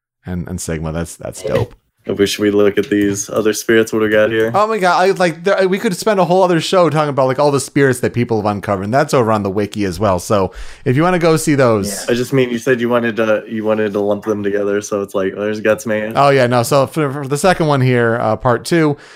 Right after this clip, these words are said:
Speaker 1: spirit battles have various conditions that may remind you of the character you're battling. If you manage to win one of these matches, you'll get a chance to capture the spirit for yourself.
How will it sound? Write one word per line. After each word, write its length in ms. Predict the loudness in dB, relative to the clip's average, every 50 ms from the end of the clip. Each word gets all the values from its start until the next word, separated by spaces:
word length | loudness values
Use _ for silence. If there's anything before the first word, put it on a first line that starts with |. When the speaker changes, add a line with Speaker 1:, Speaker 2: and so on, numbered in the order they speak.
| -20 -20 -18
Speaker 1:
spirit 340 | -8 -2 0 2 2 4
battles 300 | 4 4 4 4 2 2
have 140 | 0 0 0 2
various 320 | 2 2 2 2 2 0
conditions 680 | 0 -2 0 2 0 0 0 0 -2 -2 -2 -4 -2
that 200 | 0 0 0 2
may 120 | 2 2 2
remind 400 | 2 2 2 2 2 2 2 2
you 160 | 2 2 2
of 100 | 2 2
the 100 | 0 -2
character 380 | 0 2 2 2 0 0 -2 -2
you're 180 | 0 0 0
battling. 580 | 2 2 4 4 4 2 0 -2 -4 -4 -8 -10 _ -18 -20 -20 -18 _
If 160 | -8 -6 -4 -2
you 60 | 0
manage 300 | 0 0 0 0 -2 -2
to 100 | -2 0
win 200 | 2 2 2 0
one 100 | 0 0
of 80 | 0 0
these 180 | -2 -2 -2
matches, 400 | -2 -2 -2 0 0 -2 -2 -2
you'll 140 | -2 -2 0
get 140 | 2 2 2
a 80 | 2 2
chance 380 | 0 -2 0 0 -2 -2 -4
to 120 | -6 -6 -6
capture 460 | -2 0 0 0 0 -2 -4 -4 -4
the 80 | -6
spirit 440 | -6 -4 0 2 4 4 2 2 -2
for 220 | -2 0 2 2 2
yourself. 720 | 0 0 -2 -2 -2 -2 -2 -2 -4 -10 -18 -20 -20